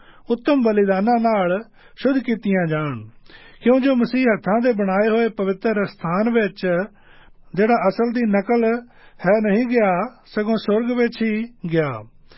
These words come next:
ਭਾਈ, ਹੁਣ ਸਾਡੇ ਲਈ ਪਰਮੇਸ਼ਵਰ ਦੇ ਸਨਮੁਖ ਪੇਸ਼ ਹੋਵੇ। ਅਤੇ ਇਹ ਨਹੀਂ ਭਾਈ ਉਹ ਆਪਣੇ ਆਪ ਨੂੰ ਵਾਰ-ਵਾਰ ਚੜ੍ਹਾਵੇ,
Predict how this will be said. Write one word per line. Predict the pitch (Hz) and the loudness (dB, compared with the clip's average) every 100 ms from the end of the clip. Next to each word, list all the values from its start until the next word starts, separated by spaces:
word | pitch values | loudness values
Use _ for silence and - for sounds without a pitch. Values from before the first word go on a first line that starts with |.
| - - - | -20 -20 -6
ਭਾਈ, | 165 190 233 | 0 2 4
ਹੁਣ | 214 247 | 2 0
ਸਾਡੇ | 214 208 233 | 0 2 2
ਲਈ | 233 226 208 220 - | 2 0 -2 -8 -10
ਪਰਮੇਸ਼ਵਰ | 208 196 196 202 233 240 | -6 -2 0 0 -2 -2
ਦੇ | 226 | -2
ਸਨਮੁਖ | 220 202 196 196 196 - 185 208 - _ _ - | -2 -2 -2 -2 -4 -4 -6 -6 -12 _ _ -2
ਪੇਸ਼ | 175 214 | -2 0
ਹੋਵੇ। | 170 139 120 104 - - - - - - 214 | -2 -2 -6 -12 -20 -20 -20 -20 -20 -6 -2
ਅਤੇ | 208 233 220 | 2 2 2
ਇਹ | 277 | 2
ਨਹੀਂ | 233 262 254 147 - _ | 2 2 0 -4 -10 _
ਭਾਈ | 165 190 240 | -2 0 2
ਉਹ | 233 | 2
ਆਪਣੇ | 196 220 226 | 2 0 0
ਆਪ | 214 196 208 | 0 0 -2
ਨੂੰ | 220 226 185 202 - | 0 0 -2 -4 -8
ਵਾਰ-ਵਾਰ | 165 175 214 220 214 208 | -2 0 0 0 0 0
ਚੜ੍ਹਾਵੇ, | 220 202 147 156 120 | -2 -2 0 -2 -4